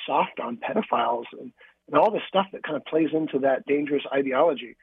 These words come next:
that dangerous conspiracy theory. So, um, instead of looking at, you know, her past record or her public experiences or anything like that, like, like they were looking at with,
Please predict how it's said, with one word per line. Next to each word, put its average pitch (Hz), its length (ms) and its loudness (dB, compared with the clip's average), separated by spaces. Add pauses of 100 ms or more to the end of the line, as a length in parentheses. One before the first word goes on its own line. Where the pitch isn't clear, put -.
(140)
that 135 120 -12
dangerous 151 360 2
conspiracy 160 680 -2
theory. - 280 -6 (400)
So, 160 220 4 (160)
um, 147 320 0 (360)
instead 214 360 0
of 156 120 0
looking 185 340 -4
at, 143 180 -2 (100)
you 156 100 -10
know, 127 220 -6 (920)
her 131 140 2 (460)
past 151 300 -2
record 208 460 2
or 147 340 0 (440)
her 135 640 0 (340)
public 151 360 0
experiences 208 760 0
or 180 80 -4
anything 190 220 0
like 156 140 2
that, 185 220 2
like, 147 200 0
like 151 180 2
they 156 80 4
were 151 120 2
looking 147 320 -2
at 135 180 -2
with, 139 160 -6